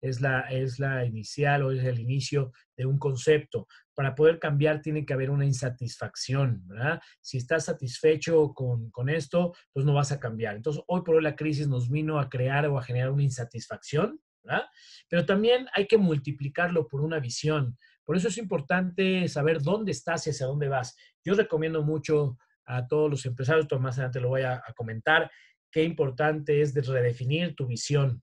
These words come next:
tus metas. Ahorita lo voy a comentar más adelante. Pero también tiene que, hay, hay que sumarle una acción, ¿verdad? Ya dijimos la acción. Si te fijas, es una constante que, eh, es, es algo que se repite, la acción, y es algo que te lo voy a seguir repitiendo constantemente. Pero también,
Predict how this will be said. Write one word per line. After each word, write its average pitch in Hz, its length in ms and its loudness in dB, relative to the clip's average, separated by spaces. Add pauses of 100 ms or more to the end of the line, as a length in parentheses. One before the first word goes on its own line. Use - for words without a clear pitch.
tus 123 220 -12
metas. 139 400 -2
Ahorita 147 180 -4
lo 131 100 0
voy 123 120 0
a 123 40 -8
comentar 110 320 -8
más 113 180 -10
adelante. 185 380 0 (200)
Pero 233 160 8
también 240 240 2
tiene 214 260 0
que, 185 140 -2
hay, 180 100 0 (160)
hay 165 100 -4
que 175 120 0
sumarle 147 540 0
una 143 180 2
acción, - 360 -6 (160)
¿verdad? 170 180 -2
Ya 147 60 -2
dijimos 147 360 -2
la 120 80 -8
acción. 180 300 0 (360)
Si - 140 -20
te 127 100 -4
fijas, 170 500 0 (680)
es 147 160 -4
una 151 160 0
constante 143 760 0 (300)
que, 143 360 2
eh, 117 540 -6
es, 131 120 -6
es 147 160 2
algo 147 240 2
que 131 100 -4
se 123 100 -4
repite, 110 460 -6
la 120 100 -8
acción, 190 380 0
y 151 60 -2
es 127 100 -4
algo 139 160 -2
que 131 80 -6
te 120 100 -10
lo 110 120 -8
voy 135 140 -2
a 131 60 -2
seguir 120 320 -6
repitiendo 123 500 -6
constantemente. 147 680 -4 (340)
Pero 196 120 0
también, 262 340 4